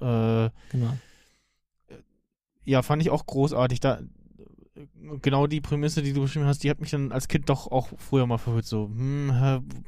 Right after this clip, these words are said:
Speaker 1: w-, gibt's ja irgendwie zwei Balus und ja, ähm, hab ich auch vor einer Weile mal wieder geschaut und festgestellt, ja,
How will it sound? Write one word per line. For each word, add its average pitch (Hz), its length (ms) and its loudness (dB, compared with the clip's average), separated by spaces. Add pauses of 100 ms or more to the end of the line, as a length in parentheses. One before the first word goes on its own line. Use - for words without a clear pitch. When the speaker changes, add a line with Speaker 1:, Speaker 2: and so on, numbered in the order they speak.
Speaker 1:
w-, 131 180 -4
gibt's - 220 -4
ja 151 80 4
irgendwie 131 200 2
zwei 139 380 2
Balus 151 480 2
und 131 220 0
ja, 117 320 2 (480)
ähm, 117 580 0 (560)
hab 127 100 -4
ich 135 100 -4
auch 139 80 -6
vor - 140 -2
einer 139 220 2
Weile 131 460 0
mal 135 200 2
wieder 131 280 2
geschaut 127 360 -2
und 123 120 -12
festgestellt, - 460 -12
ja, 131 320 2